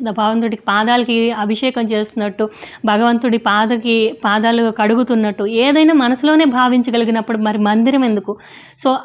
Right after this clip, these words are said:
ఆ, అవన్నీ కూడా మన కాన్సన్ట్రేషన్ లెవెల్స్ని పెంచుకోవడానికి, మనం ఆ తల్లితో ఎక్కువగా కనెక్ట్, కనెక్టెడ్ అవ్వడానికి మనకి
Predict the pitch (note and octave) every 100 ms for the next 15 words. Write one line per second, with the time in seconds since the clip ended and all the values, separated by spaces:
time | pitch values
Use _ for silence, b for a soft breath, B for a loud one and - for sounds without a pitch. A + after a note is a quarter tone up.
0 | A#3+ A#3 C4+ - A#3 C4 F4+ G4+ G4 F4
1 | F4+ C#4+ A3+ B3 C#4 C4+ C#4 D#4+ D#4 D4+
2 | C#4 C#4 B3+ A#3+ C4 C4 C#4 C4 A#3 A#3
3 | B3 A#3+ A#3 A#3 C4 C#4 B B B A#3
4 | A3 A#3 C4+ C4+ C#4 C#4 A#3+ A3+ A3+ A3
5 | B3+ - D#4 D4+ A#3+ B3 D#4 D#4+ E4+ C4+
6 | B3+ B3 D4 D4 C#4+ A#3 A#3+ A#3+ D4 C4
7 | B3 B3 A#3 D4+ B3+ G#3 A#3 C4